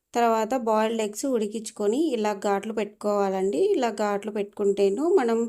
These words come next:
చేసుకున్న జ్యూస్ అనేది కొద్దిగా కారం, ఉప్పు, కారం అనేది గుడ్డు లోపలికి కూడా వెళ్తుంది. So, అప్పుడు గుడ్డు తినేటప్పుడు చాలా మంచిగా, టేస్టీగా అనిపిస్తుంది, ప్లెయిన్ అను-, అనిపించకుండా.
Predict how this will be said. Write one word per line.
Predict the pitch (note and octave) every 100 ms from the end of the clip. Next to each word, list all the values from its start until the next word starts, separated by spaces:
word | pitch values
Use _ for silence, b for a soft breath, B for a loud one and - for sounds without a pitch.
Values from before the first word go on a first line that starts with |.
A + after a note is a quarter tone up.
| B B B -
చేసుకున్న | A3 G#3+ G#3+ A3 A3 G#3+ A3
జ్యూస్ | G#3 G3+ G#3 G#3+
అనేది | G3+ G3+ F#3+ B3+
కొద్దిగా | C4 G3+ G#3 G#3 G#3+ G#3+ b b _ _
కారం, | - G#3+ G#3 G#3 G#3+
ఉప్పు, | G3+ -
కారం | - G3+ G3 G3
అనేది | G3 G3 A#3
గుడ్డు | A#3 G3+ A3
లోపలికి | G#3 G3 G#3 G3+ G#3
కూడా | G3+ G3 G#3+ A3+
వెళ్తుంది. | G#3+ G3+ G3+ G3+ G3 A3+ F#4 A4
So, | - B3+
అప్పుడు | A3 G#3 B3 C#4 -
గుడ్డు | A3+ G3 A#3+
తినేటప్పుడు | A#3 G#3+ A3+ A3 G3+ G#3+ D#4
చాలా | F4 A3+ G#3 A3+ A3 _ _
మంచిగా, | G#3+ G#3 G#3 A3 A#3 B3 B3 B3 B B B
టేస్టీగా | A3+ G#3+ A3 A3 G#3+ A#3+
అనిపిస్తుంది, | A3+ G3+ G3+ G#3 - G#3 G3 G3 C#4+
ప్లెయిన్ | A#4 - G#3 G#3 G#3
అను-, | G#4+ G3+ G3+ G3+ - - -
అనిపించకుండా. | A3 G#3+ G#3+ G#3 G#3 G3+ F#3+ A#3